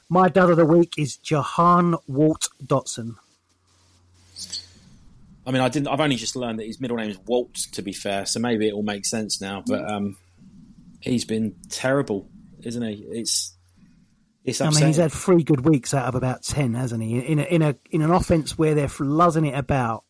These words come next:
Speaker 1: and, uh, involved in shootouts a lot, it's just not good enough, is it?
Speaker 2: No, I mean, last season I made a trade. I gave my, my second and Jahan Dotson for Sky Moore and a late first.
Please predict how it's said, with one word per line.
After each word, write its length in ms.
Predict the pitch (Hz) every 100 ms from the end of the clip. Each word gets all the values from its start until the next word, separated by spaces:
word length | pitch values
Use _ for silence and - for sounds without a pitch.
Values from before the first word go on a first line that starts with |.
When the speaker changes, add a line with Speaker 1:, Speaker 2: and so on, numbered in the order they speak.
| -
Speaker 1:
and, 340 | 123 120 117
uh, 300 | 123 120 120 - _ _ - -
involved 460 | 135 123 147 143 123
in 80 | 131
shootouts 540 | - 143 120 120 -
a 40 |
lot, 240 | 123 120 120
it's 160 | 123 -
just 160 | 135
not 140 | - 104
good 140 | 110
enough, 260 | 104 107 -
is 100 | 107
it? 140 | 107 _ _ _ _ _ _ _ _ _ _ - - _ _
Speaker 2:
No, 280 | 113 120 120
I 60 | 120
mean, 120 | 127
last 280 | 151 151 -
season 240 | 143 120
I 40 | 135
made 140 | 127 120
a 40 |
trade. 360 | - 135 120 113
I 140 | 123
gave 300 | 113 123 120
my, 400 | 120 117 113 113
my 220 | - 131 139
second 640 | - 147 - 117 110 117 - - -
and 380 | 117 110 110 104 - 110
Jahan 340 | 120 110 120
Dotson 420 | 113 117 - 101
for 100 | 95
Sky 400 | - - 123 117
Moore 360 | 113 113 104 98
and 100 | 107
a 60 | 104
late 280 | 107 107 95
first. 560 | - 110 101 - -